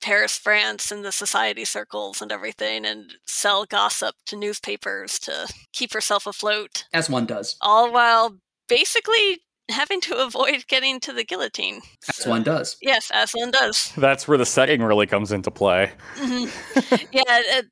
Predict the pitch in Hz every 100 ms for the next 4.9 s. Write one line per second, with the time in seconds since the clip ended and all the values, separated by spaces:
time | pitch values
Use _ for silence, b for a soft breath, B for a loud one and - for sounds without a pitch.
0 | - 269 196 - 262 - 311 311 277 262
1 | 233 - - 226 233 220 185 247 269 262
2 | 247 233 220 214 - 233 220 202 214 -
3 | 226 - 208 202 220 220 208 208 208 208
4 | 196 196 - 208 190 160 156 -